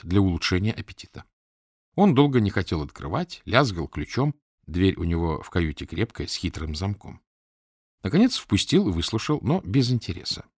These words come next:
«Если мы две недели плывем на запад, держа хорошую скорость, мы должны были преодолеть четыре тысячи миль», втолковывала я писцу. «За это время можно доплыть до Вест-Индии».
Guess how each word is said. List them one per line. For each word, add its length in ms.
«Если 240
мы 120
две 160
недели 340
плывем 340
на 120
запад, 420
держа 400
хорошую 480
скорость, 600
мы 140
должны 360
были 200
преодолеть 560
четыре 440
тысячи 540
миль», 380
втолковывала 680
я 160
писцу. 440
«За 160
это 200
время 320
можно 300
доплыть 440
до 160
Вест-Индии». 720